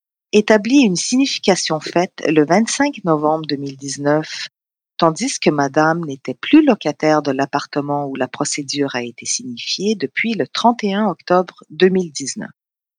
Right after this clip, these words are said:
La preuve confirme que le vingt-cinq novembre, madame avait effectivement déjà b-, déménagé au pays B avec l'enfant, ce à quoi monsieur avait cons-, consenti le trois septembre deux mille dix-neuf,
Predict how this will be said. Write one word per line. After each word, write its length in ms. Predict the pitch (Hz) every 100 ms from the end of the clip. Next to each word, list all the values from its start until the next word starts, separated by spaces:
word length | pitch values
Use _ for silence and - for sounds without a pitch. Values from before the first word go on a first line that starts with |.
| _ _ _
La 100 | 151
preuve 340 | 143 - 277 -
confirme 720 | - 294 - 180 156 175 196 202 -
que 60 | 151
le 160 | 139 131
vingt-cinq 460 | 180 233 - 294 -
novembre, 560 | 156 143 139 147 165 _ _ _ _
madame 380 | 160 160 190 214
avait 240 | 156 139 -
effectivement 840 | 196 240 233 - 185 165 170 170
déjà 380 | 165 240 254 262
b-, 80 | 185 156
déménagé 600 | 170 170 160 156 165 170
au 140 | 143
pays 400 | - 143 135 131
B 400 | 120 135 214 285 -
avec 340 | 208 247 269
l'enfant, 520 | 151 135 - 127 160 220 _ _ _ _
ce 240 | - - 285
à 200 | 285 214
quoi 360 | - 175 196
monsieur 400 | 190 165 - 185
avait 220 | 170 135
cons-, 200 | - 190 208 - -
consenti 680 | 262 262 185 180 - 185 196
le 140 | 135
trois 280 | - - 262
septembre 640 | 185 - - 165 170 139
deux 200 | 131 165
mille 180 | 196 208
dix-neuf, 640 | 160 143 139 127 127 -